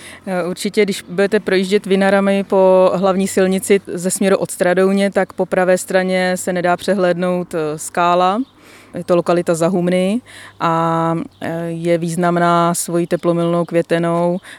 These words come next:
Nachází se tam hořec brvitý, eh, růže bělokvětá, prvosenka jarní, šalvě přeslenitá.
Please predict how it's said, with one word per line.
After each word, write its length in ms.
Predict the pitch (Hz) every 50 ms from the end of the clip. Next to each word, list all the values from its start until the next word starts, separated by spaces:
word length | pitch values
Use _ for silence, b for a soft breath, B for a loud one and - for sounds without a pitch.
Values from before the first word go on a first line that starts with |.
| B
Nachází 360 | - 165 - 170 165 160 160 165
se 100 | 175 -
tam 280 | - 165 165 165 165
hořec 360 | 165 175 180 160 175 165 160
brvitý, 760 | 165 160 165 160 165 165 - _ - 170 165 170 165 165 165 160 B B B B B B B B B _
eh, 280 | - - 156 160 160 156
růže 680 | 160 156 156 160 180 165 165 160 160 160 160 160 160 -
bělokvětá, 680 | - 170 170 165 165 - - 170 165 - - 160 156 156
prvosenka 560 | - - 156 156 156 - - 160 160 147 170
jarní, 520 | 156 156 156 147 151 156 156 156 151 156 156 - _ -
šalvě 340 | - - 170 165 156 160 160
přeslenitá. 720 | - - 160 - - 165 160 156 156 - 160 156 151 156